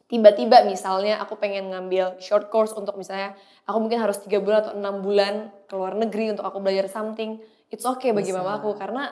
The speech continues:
Speaker 1: toh juga semua udah settle di saat
Speaker 2: Iya.
Speaker 1: ini gitu.
Speaker 2: Iya.
Speaker 1: Jadi dari situ aku kayak ngerasa aku sangat-sangat bersyukur.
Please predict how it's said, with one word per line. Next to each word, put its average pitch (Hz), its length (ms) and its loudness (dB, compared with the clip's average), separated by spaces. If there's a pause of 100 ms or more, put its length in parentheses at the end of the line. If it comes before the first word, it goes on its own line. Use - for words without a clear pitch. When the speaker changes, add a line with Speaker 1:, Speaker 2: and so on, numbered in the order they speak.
(140)
Speaker 1:
toh 277 100 -6
juga 202 240 -4
semua 226 320 -4
udah 196 80 -4
settle 208 460 -8
di 175 80 -10
saat 160 340 -10
Speaker 2:
Iya. 202 80 -12
Speaker 1:
ini 185 460 -10
gitu. 170 320 -20 (180)
Speaker 2:
Iya. 165 400 -16 (100)
Speaker 1:
Jadi 196 180 -4
dari 220 120 4
situ 220 160 -4
aku 247 140 -2
kayak 202 180 -6
ngerasa 190 160 -12
aku 254 140 -12
sangat-sangat 220 580 -8
bersyukur. 214 600 -4